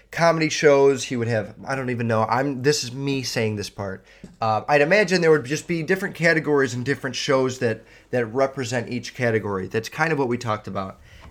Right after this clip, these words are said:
And he was like, Instead of me doing a sh-, a sneaker podcast, why don't you just be the person to represent sneakers and comedy. And I was like, "Fucking holy shit, like, I'd be more than down."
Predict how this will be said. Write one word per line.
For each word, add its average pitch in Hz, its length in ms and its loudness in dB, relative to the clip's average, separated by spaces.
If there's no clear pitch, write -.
And 113 460 -2
he 185 100 4
was 170 220 4
like, 139 240 2
Instead 139 360 2
of 135 140 4
me 151 280 2
doing 135 360 2
a 117 40 -2
sh-, - 220 -4
a 120 160 4
sneaker 160 420 -2
podcast, 113 720 0
why 117 200 2
don't 120 200 -2
you 151 200 -2
just 131 260 -4
be 127 160 0
the 110 440 0
person 143 320 -2
to 120 80 0
represent 123 560 -4
sneakers 131 560 -2
and 104 100 -6
comedy. 123 560 -2
And 117 100 -6
I 117 60 -2
was 113 160 -4
like, 107 240 -4
"Fucking 123 440 -4
holy 123 320 -2
shit, 127 480 -2
like, 117 220 -6
I'd 117 200 -2
be 120 120 0
more 120 320 2
than 117 120 -4
down." 113 380 -2